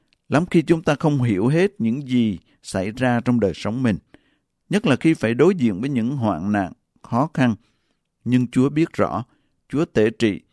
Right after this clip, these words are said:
và Ngài dùng mọi hoàn cảnh để tôi luyện con cái Chúa và kéo họ đến gần Ngài. Chúa đã thực thi việc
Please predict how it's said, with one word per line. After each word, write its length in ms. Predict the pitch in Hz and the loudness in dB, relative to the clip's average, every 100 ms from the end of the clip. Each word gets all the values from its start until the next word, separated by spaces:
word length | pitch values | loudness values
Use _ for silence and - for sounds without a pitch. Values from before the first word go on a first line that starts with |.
| _ _ - | _ _ -8
và 100 | 113 | -2
Ngài 180 | 117 117 | 0 4
dùng 320 | 123 120 117 | 4 4 4
mọi 200 | 104 104 | 2 2
hoàn 240 | 117 110 | 0 0
cảnh 360 | - 104 104 190 - | 0 -2 -2 -8 -8
để 260 | 92 92 - - | -6 -6 -6 2
tôi 180 | 139 | 4
luyện 300 | 135 107 82 - - | 6 4 0 -8 -6
con 180 | 113 113 | -4 -2
cái 220 | 117 127 - | -2 -4 2
Chúa 260 | 131 131 170 _ _ _ - | 4 4 2 _ _ _ -14
và 100 | 90 - | -12 0
kéo 200 | 117 151 | 2 2
họ 200 | 98 82 | 0 0
đến 240 | 113 156 | -2 -2
gần 320 | 123 117 92 | 2 2 2
Ngài. 220 | 90 80 - _ _ _ _ _ _ _ _ _ _ _ _ _ - | -2 -6 -10 _ _ _ _ _ _ _ _ _ _ _ _ _ 0
Chúa 340 | 131 143 190 | 4 4 2
đã 200 | - 110 | 2 0
thực 280 | - 127 - | 2 0 0
thi 300 | 147 147 139 - | 2 2 2 -2
việc 140 | 110 | -4